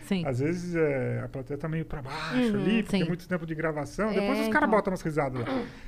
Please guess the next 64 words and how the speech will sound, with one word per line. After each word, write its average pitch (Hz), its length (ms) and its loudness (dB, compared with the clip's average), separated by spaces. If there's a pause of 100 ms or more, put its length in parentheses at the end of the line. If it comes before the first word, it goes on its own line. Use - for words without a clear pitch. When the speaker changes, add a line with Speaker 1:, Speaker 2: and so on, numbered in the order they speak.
(180)
Speaker 2:
E 202 100 2
aí, 233 540 2
eu 214 120 0
fui 226 140 -6
fazer 220 240 0
minha 220 120 0
piada 220 200 0
e - 20 -4
começaram 254 380 0
a - 20 0
rir 196 220 0
de 247 80 0
um 233 140 6
jeito 165 520 0
que, 147 140 -10
tipo, 180 320 -8
não 165 140 -2
era 233 100 2
normal. 185 500 2
Tavam 151 240 0
rindo 233 220 6
muito. 277 240 6
Speaker 3:
De 294 160 8
você, 294 440 4
Speaker 2:
Da 214 60 -2
Speaker 3:
parecia. 214 340 6
Speaker 2:
minha 302 220 6
voz, 233 460 2
porque 170 180 0
eu 190 40 4
não 247 120 6
tinha 294 200 0
feito 170 240 0
a 147 40 0
piada. 123 380 0 (480)
Aí 165 240 2
os 196 120 -2
cara, 185 720 2 (160)
o 190 140 4
Danilo, 202 420 4 (360)
tem 269 160 0
até 247 180 2
esse 240 180 -2
vídeo, 214 220 6
né? 160 280 2
O 202 40 4
Danilo, 220 480 6 (200)
Speaker 3:
<laughs> - 200 -18
Speaker 2:
tipo, 185 400 -6
"Que, - 140 -12
que - 20 -12 (240)
Speaker 3:
Que, 277 100 -6 (100)
Speaker 2:
aconteceu? 233 280 4
Speaker 3:
que 311 100 -2
Speaker 2:
Que - 20 2
tá - 100 4
acontecendo?" 269 180 8
Speaker 3:
fenômeno 311 320 8
Speaker 2:
O, 294 40 6
Speaker 3:
é 254 120 6
esse? 208 180 2
Speaker 2:
o 220 60 0
Murilo, 226 440 6
assim, 226 360 2